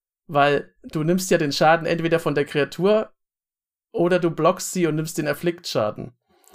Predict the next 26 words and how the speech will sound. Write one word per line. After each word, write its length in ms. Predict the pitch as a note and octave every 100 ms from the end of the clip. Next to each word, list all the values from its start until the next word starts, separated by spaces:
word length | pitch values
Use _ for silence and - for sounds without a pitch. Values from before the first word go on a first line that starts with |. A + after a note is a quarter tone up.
| _ _ _
Und 460 | _ D3 D3 D3 - _ F#2+ -
den 160 | D3+ F#3
find 200 | F#3 F#3+
ich 140 | F#3
sehr 200 | - E3
witzig 260 | F#3+ G#3 E3+
und 60 |
der 100 | D3
kostet 340 | C3+ G3+ G3+ F3+
sehr 180 | D#3+ D3
wenig 460 | G#3+ G3 A#3+ - - - - - - -
und 120 | E3
der 80 | E3
passt 280 | F#3 F#3
auch 100 | -
in 160 | F3+ -
echt 240 | - F#3
viele 300 | - F#3+ F3+
andere 360 | - G#3 F3 E3
Artefakt-Kreaturen-Decks. 1080 | C#3+ D3+ F#3+ F#3+ D3 B2+ B2 C3 B2 B2+ -
Und 40 |
es 100 | C3
gibt 200 | F3 E3
sehr 160 | D#3+ C#3+
viele 300 | F#3+ F#3 C3
Artefakt-Kreaturen-Decks. 1120 | B2+ A#2+ B2 - B2 B2 C#3 C3 C3 C#3+